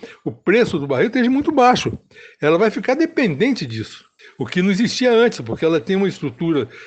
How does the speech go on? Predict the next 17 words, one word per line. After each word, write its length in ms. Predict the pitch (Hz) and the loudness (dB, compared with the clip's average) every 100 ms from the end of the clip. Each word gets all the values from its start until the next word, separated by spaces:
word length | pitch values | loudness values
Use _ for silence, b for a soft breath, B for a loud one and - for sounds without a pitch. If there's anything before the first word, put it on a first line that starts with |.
| B B | B B
tinha, 400 | - 226 240 131 | -4 0 2 0
né, 120 | 120 175 | -2 -2
uma 100 | 170 | -4
estrutura 420 | - 120 131 135 | -6 -8 -6 -4
do 140 | 180 | -4
poço 340 | 190 139 123 190 | -4 -4 -2 -4
ao 80 | |
poço, 400 | 143 - 214 - - _ _ | -4 0 2 0 -8 _ _
que 100 | - | -6
garantia 640 | 196 240 247 202 - 240 269 | 0 2 2 0 0 2 2
o 80 | 214 | 0
equilíbrio 540 | - 156 143 190 143 | 0 -4 -2 -2 -2
da 120 | 135 | 0
receita 520 | 143 123 - 135 180 | 0 0 -4 -6 -4
dela. 320 | 196 180 147 113 B B B - | -2 0 -2 -4 B B B -4
Quando 260 | 165 180 | 0 0
faltava, 840 | 131 175 147 - 151 165 190 196 | 0 0 0 0 0 2 0 -2